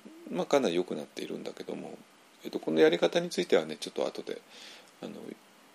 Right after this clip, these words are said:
Googleドキュメント上げてるからちょっと見てくださいね。非常に有効です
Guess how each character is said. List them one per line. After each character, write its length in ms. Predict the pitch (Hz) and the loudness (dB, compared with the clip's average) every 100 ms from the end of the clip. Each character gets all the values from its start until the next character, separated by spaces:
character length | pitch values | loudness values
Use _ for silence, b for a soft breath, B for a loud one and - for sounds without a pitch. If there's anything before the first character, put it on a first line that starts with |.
| - - - - - - | -20 -20 -20 -20 -12 -6
Google 400 | 101 110 101 92 | -2 0 2 4
ド 120 | 98 | 2
キ 100 | 95 | 0
ュ 20 | |
メ 80 | 80 | -6
ン 20 | |
ト 100 | 78 | -2
上 100 | 85 | -2
げ 100 | 87 | 0
て 100 | 87 | 0
る 80 | 80 | -2
か 140 | - | -2
ら 80 | - | -4
ち 100 | - | 0
ょ 20 | 98 | -2
っ 20 | |
と 80 | 76 | -2
見 160 | 87 | -8
て 140 | - - | -8 -8
く 140 | - | -8
だ 100 | - | -8
さ 140 | - - | -8 -6
い 60 | |
ね。 100 | 202 | -6
非 140 | 131 - | -4 0
常 160 | - | 2
に 280 | 113 92 - 107 | 2 0 -4 -6
有 180 | 90 | -6
効 180 | - 85 | -4 -6
で 120 | - | -6
す 200 | - - | -6 -6